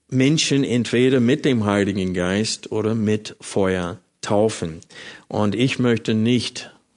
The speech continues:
mit Feuer getauft, äh, werden. In der, in der Schrift wird Feuertaufe auch im Sinne von, ähm,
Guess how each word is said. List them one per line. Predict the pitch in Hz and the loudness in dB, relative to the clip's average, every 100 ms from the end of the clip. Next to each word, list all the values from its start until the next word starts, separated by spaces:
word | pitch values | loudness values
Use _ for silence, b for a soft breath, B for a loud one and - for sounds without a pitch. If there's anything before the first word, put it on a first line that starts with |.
| - | -6
mit | 98 - | -6 -4
Feuer | - 101 92 85 - _ _ _ - _ | -2 0 0 -4 -8 _ _ _ -20 _
getauft, | 98 - 95 85 - - _ _ _ _ - 110 | -6 -2 -2 -2 -6 -20 _ _ _ _ -16 -10
äh, | 98 90 90 | -10 -10 -6
werden. | 98 87 - - _ _ _ _ _ B B B B - | -6 -6 -10 -18 _ _ _ _ _ B B B B -10
In | 117 110 | -4 0
der, | 101 95 - | 0 -2 -4
in | 110 | 0
der | 110 | 0
Schrift | - 131 135 - 98 | 0 2 2 0 0
wird | 110 120 - - - - - | 2 0 -2 -14 -20 -20 -20
Feuertaufe | - 117 117 127 - 113 117 113 113 95 | -4 2 4 4 2 0 0 0 -2 0
auch | 101 117 - - B B | 2 0 -2 -12 B B
im | - 120 | -4 -2
Sinne | 98 104 117 117 110 | 0 2 2 2 0
von, | - 107 104 104 104 B B B B _ - | 0 0 2 2 -2 B B B B _ -2
ähm, | 104 101 98 92 92 104 | 0 2 2 0 -2 -6